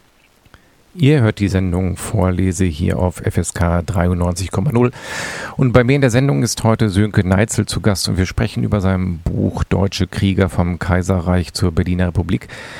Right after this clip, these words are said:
eine Militärgeschichte. Herr Neitzel, zum Ende des Ersten Weltkrieges steht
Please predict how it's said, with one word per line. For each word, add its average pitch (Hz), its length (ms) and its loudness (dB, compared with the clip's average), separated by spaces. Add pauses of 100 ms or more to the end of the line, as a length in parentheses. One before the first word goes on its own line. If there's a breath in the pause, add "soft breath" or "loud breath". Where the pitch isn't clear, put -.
(180 loud breath)
eine 95 280 0
Militärgeschichte. 95 1080 -2 (480 loud breath)
Herr 101 140 2
Neitzel, 110 340 2
zum 117 320 -2
Ende 139 260 0
des 131 220 -2
Ersten 123 380 0
Weltkrieges 113 680 0
steht - 380 -2